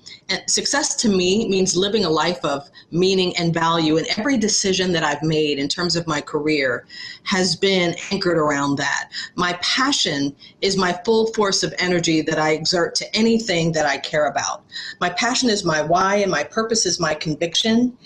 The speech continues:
and they're certainly, um, intertwined. And all that I've ever wanted to do and to focus on in terms of my career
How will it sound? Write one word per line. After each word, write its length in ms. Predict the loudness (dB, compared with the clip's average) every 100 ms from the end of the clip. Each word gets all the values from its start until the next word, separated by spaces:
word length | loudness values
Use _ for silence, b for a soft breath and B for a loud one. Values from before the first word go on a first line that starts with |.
| B B -2
and 140 | 2
they're 100 | 2
certainly, 600 | 2 0 2 0 0 -4
um, 480 | -2 0 2 0 -2
intertwined. 840 | -2 0 -2 0 -2 -2 -4 -12 -16 B B B
And 140 | -4 0
all 180 | 0 2
that 80 | 0
I've 140 | 0
ever 260 | 0 0 0
wanted 360 | 2 0 0 0
to 100 | -2
do 240 | 0 2
and 80 | 0
to 80 | -4
focus 420 | -2 -2 0 0
on 160 | -2
in 80 | -2
terms 240 | -2 -2 -2
of 100 | -2
my 160 | -4
career 640 | -2 -2 2 2 0 -4